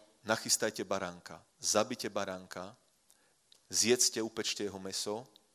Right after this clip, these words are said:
s horkými bylinami, s macesom a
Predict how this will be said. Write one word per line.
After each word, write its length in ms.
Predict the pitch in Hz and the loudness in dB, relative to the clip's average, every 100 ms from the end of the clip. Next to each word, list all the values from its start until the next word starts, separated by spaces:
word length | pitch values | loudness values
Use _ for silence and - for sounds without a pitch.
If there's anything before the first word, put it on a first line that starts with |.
| _ _ _ _ _ | _ _ _ _ _
s 180 | - - | -6 4
horkými 380 | 110 104 110 101 | 6 6 -2 -4
bylinami, 500 | 110 107 107 104 107 | -4 -2 -2 -4 -4
s 160 | 101 | -4
macesom 640 | 95 104 - - 110 107 117 - _ - - _ | -2 0 0 -2 -2 -6 -8 -20 _ -20 -20 _
a 300 | - 104 120 | 6 8 8